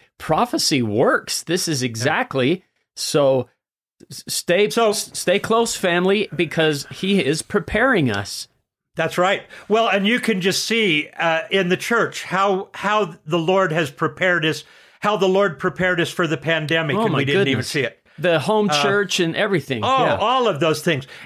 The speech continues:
Speaker 2: And so, as you pointed out, John, is that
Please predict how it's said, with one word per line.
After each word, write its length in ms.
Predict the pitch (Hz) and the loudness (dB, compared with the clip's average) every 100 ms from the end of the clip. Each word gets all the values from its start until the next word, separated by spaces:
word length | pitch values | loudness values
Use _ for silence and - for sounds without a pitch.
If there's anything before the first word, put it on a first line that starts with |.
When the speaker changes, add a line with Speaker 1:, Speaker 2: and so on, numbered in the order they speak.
| 202 | -4
Speaker 2:
And 140 | 185 | -2
so, 300 | - 214 190 | 0 0 0
as 280 | 180 175 139 | 0 -2 0
you 140 | 247 | -2
pointed 420 | - 220 202 185 | -2 0 0 0
out, 300 | 170 247 285 | 0 0 -2
John, 540 | - 160 139 143 165 185 - | -2 -2 0 0 -2 -4 0
is 260 | 185 139 | 0 0
that 300 | 180 170 165 | 0 -2 -2